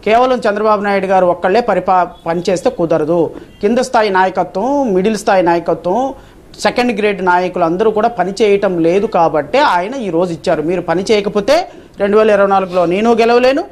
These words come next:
ముఖ్యమంత్రి కాలేవు, మీరు అందరూ కూడా ఇంటికి పోవాల్సి వస్తుంది. కాబట్టి ప్రతి కార్యకర్త పనిచేయండి ప్రజల కోసం, విశ్వాసం కోసం. ఒక్కొక్క ఫైనల్గా చెప్పేస్తాను వికే గారు, ఈ ప్రభుత్వం మీద పూర్తి స్థాయి వ్యతిరేకత ఉంది. ఈ వ్యతిరేకతని ఎలా తను మరల్చుకోవాలి అనేది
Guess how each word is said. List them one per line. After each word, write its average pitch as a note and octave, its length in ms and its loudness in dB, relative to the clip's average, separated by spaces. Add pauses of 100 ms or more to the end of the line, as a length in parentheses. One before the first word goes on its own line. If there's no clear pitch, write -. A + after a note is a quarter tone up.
(280)
ముఖ్యమంత్రి A3 460 0
కాలేవు, A#3+ 320 2
మీరు G#3+ 220 -2
అందరూ G3+ 300 2
కూడా B3 200 0
ఇంటికి G#3 260 -2
పోవాల్సి G3 340 2
వస్తుంది. E3+ 220 -10
కాబట్టి F3+ 560 -2 (240)
ప్రతి G#3 240 0
కార్యకర్త A3 520 0
పనిచేయండి G3 540 0
ప్రజల F#3+ 280 0
కోసం, F#3+ 360 -2
విశ్వాసం D#3 400 -4
కోసం. B2+ 280 -10 (480)
ఒక్కొక్క G3+ 300 0
ఫైనల్గా B3+ 400 2
చెప్పేస్తాను F#3+ 500 -4
వికే D#3+ 200 -6
గారు, C#3+ 260 -6 (720)
ఈ A#3+ 160 2
ప్రభుత్వం A#3+ 520 -2
మీద F#3+ 220 -2
పూర్తి D4 640 0
స్థాయి A#3 260 0
వ్యతిరేకత F#3 460 -4
ఉంది. A#2 220 -10 (180)
ఈ B3 200 -2
వ్యతిరేకతని A#3 760 0
ఎలా G3+ 280 2
తను A3+ 220 -4
మరల్చుకోవాలి F#3 840 0
అనేది D#3+ 380 -4